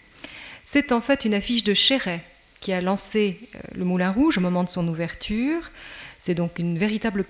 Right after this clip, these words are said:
campagne de publicité avec des articles dans les journaux, euh, qui a été mise en place. Et on décrivait dans cette campagne de publicité un élément moderne, important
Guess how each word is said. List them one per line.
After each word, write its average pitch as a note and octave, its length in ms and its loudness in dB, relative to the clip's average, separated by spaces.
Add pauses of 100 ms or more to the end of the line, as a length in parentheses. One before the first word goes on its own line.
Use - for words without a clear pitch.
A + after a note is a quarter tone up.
campagne F#3+ 400 0
de E3+ 80 -2
publicité A#3 1000 0
avec F#3 220 0
des D#3+ 160 -4
articles F#3 420 -4
dans E3+ 160 -2
les E3+ 140 -4
journaux, G#3 460 2 (420)
euh, D#3 120 -8
qui - 140 -4
a F3+ 60 0
été F3+ 240 0
mise F3+ 220 2
en F3+ 80 0
place. B3 680 -2 (680)
Et C4+ 160 6
on B3+ 160 6
décrivait C#4 420 4
dans G#3+ 140 4
cette F#3+ 200 -4
campagne G#3 380 0
de F#3 100 -2
publicité F3+ 960 -2
un A3 220 4
élément G#3 600 0
moderne, G3+ 600 2
important A#3 640 0